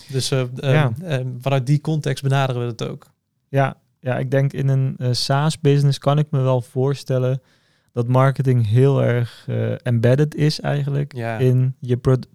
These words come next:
Speaker 2: productontwikkeling.
Speaker 1: Ja, ook.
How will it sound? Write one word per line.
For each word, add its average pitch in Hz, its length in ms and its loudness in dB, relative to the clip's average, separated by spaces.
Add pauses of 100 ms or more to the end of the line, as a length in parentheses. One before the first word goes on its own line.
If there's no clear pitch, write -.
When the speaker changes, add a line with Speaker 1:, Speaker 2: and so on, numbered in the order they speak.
(160)
Speaker 2:
productontwikkeling. 110 880 0 (840)
Speaker 1:
Ja, 139 380 -2
ook. 151 480 -4